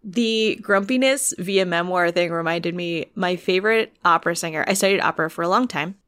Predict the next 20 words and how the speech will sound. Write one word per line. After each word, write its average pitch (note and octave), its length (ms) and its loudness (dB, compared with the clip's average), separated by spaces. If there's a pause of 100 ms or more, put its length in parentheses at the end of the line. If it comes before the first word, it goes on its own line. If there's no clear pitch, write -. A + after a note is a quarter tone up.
(140)
And, G3 760 2 (200)
uh, F3+ 100 0
my F3+ 360 0 (180)
favorite F#3 340 0
<laughs> - 0 -
singer G3 360 4
is E3+ 160 2
Beverly F#3+ 440 2
Sills, F3+ 520 2
who's F3 220 0
a E3 320 0
coloratura E3+ 520 -2
soprano, E3+ 380 -2
which A3+ 140 0
is D#3 80 -4
the C#3+ 80 -10
highest A3 400 0
you E3+ 80 -6
can E3 180 -8
go. E3+ 220 -2